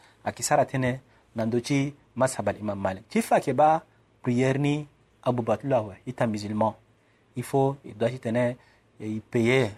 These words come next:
à prier, ça aussi, il priait à Pekoti, qui était mlingue, ça aussi, il a découvert que bah, donc il était mlingue. Le kira encore le tenait, أو محدث تعمد الحدث بطل صلاتك ووجبت عليك الإعادة. Ben Zuzo,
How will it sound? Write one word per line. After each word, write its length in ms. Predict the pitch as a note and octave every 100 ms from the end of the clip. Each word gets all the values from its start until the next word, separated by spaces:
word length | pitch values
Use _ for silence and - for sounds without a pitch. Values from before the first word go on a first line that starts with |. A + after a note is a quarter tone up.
| -
à 120 | C3
prier, 380 | - A2 A#2 A#2
ça 160 | -
aussi, 300 | B2+ B2 A#2+ -
il 80 | A#2+
priait 240 | - A2+
à 120 | B2+
Pekoti, 380 | - G#2+ B2+ -
qui 120 | -
était 160 | C3+ C#3
mlingue, 280 | B2+ C3 C3
ça 100 | C3+
aussi, 280 | - B2 A#2 _ _ _ -
il 140 | A2+
a 100 | G#2+
découvert 460 | G#2 G#2+ G#2 A#2+ B2+
que 100 | G2+
bah, 340 | A2 C3 C3 _ _ -
donc 160 | A2
il 40 | -
était 280 | - C3+ C3+
mlingue. 380 | B2+ B2+ B2 - _ _ _ _ _ _ _ _ _ - _ - _ _ _ _ _ C3+
Le 120 | D3+
kira 280 | - A3+ G3+
encore 200 | G#3 G3+
le 140 | F#3
tenait, 300 | E3+ D3+ D3+ -
أو 140 | G#3
محدث 520 | F#3+ F#3+ D3 D#3+ D3+ F#3+ F3+
تعمد 460 | D3 C#3+ E3 C#3+ B2+
الحدث 760 | A#2+ - D3+ B2+ - - -
بطل 380 | A#2+ C3+ - C3
صلاتك 640 | - - A#2 C#3 C#3 C#3
ووجبت 600 | C#3+ A#2 A#2 A#2 A2+ B2+ -
عليك 420 | A2 A2+ A2+ C3 B2 B2
الإعادة. 600 | G2+ A2+ G#2+ G#2 F#2+ F2+ - _ _ _ _ _ _ -
Ben 280 | C3 A3
Zuzo, 580 | F#3 C3+ B2 F3 F3 -